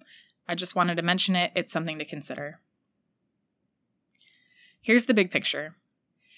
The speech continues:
If one of the reasons you've put off investing or you don't feel confident in the investing you're doing is because you believe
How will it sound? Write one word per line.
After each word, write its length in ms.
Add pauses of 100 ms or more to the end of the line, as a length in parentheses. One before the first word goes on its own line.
(260)
If 200
one 300
of 80
the 180
reasons 460
you've 180
put 160
off 160
investing 640
or 420
you 220
don't 200
feel 140
confident 680
in 60
the 100
investing 420
you're 100
doing 300
is 140
because 340
you 220
believe 500